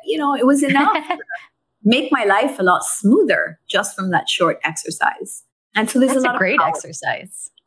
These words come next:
Speaker 1: Yeah, a lot of power in gratitude.
Speaker 2: Oh, yeah. That's so powerful. And, you know, and that's exactly what I feel like, okay, this, your soulmate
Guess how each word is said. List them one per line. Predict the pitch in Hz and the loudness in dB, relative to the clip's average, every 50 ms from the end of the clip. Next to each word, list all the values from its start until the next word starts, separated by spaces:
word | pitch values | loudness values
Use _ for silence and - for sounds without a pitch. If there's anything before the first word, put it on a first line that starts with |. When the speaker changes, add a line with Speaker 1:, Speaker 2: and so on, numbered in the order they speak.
| _ _ _ _ - | _ _ _ _ -2
Speaker 1:
Yeah, | 165 175 175 165 117 101 | 2 2 2 2 2 2
a | |
lot | - 233 302 | 2 2 2
of | 349 349 | 0 0
power | - 233 208 196 180 | 0 0 0 2 0
in | 160 160 | 0 -2
gratitude. | 156 - - - - 120 - - - - 294 | -2 -4 -8 -8 -10 -14 -18 -10 -2 0 0
Speaker 2:
Oh, | 294 302 | 2 2
yeah. | 302 294 294 285 226 180 175 _ _ _ _ _ _ - | 0 -2 0 0 0 0 -2 _ _ _ _ _ _ -6
That's | 349 392 392 | -6 -4 -2
so | - 427 427 415 | -2 -2 -2 0
powerful. | 330 311 294 320 370 403 392 - - 208 175 160 - - | 2 2 4 4 4 4 2 2 2 2 2 0 0 -2
And, | - 311 339 339 339 339 320 262 226 - _ _ _ _ _ _ _ _ _ _ _ | -2 -2 0 2 4 4 4 4 2 0 _ _ _ _ _ _ _ _ _ _ _
you | - 339 370 | 0 2 4
know, | 403 427 415 - - | 6 6 4 4 2
and | 403 392 403 | 2 2 2
that's | 480 494 494 640 571 | 0 2 2 0 0
exactly | 330 233 294 277 302 370 381 - 392 381 381 381 349 311 247 202 _ _ _ _ _ _ _ | 2 2 2 4 2 2 2 2 2 4 4 2 2 0 -2 -4 _ _ _ _ _ _ _
what | - 285 392 302 294 320 339 381 392 - - _ _ _ _ _ _ _ - | -2 2 4 6 6 6 4 2 0 -2 -8 _ _ _ _ _ _ _ -4
I | 254 277 | -4 -4
feel | - - - 349 392 359 | -2 2 4 4 6 6
like, | 277 220 202 190 - | 4 4 2 2 0
okay, | 220 190 220 208 196 220 - - 247 226 - | 0 2 2 2 2 0 -2 -4 -8 -10 -6
this, | 240 240 302 349 339 - - | -2 -2 -2 -2 -2 -6 -6
your | 262 262 277 262 240 | -4 -4 -2 -2 -4
soulmate | - - - 302 330 359 349 320 302 294 294 233 _ | -4 0 0 2 2 2 0 0 0 -2 -4 -6 _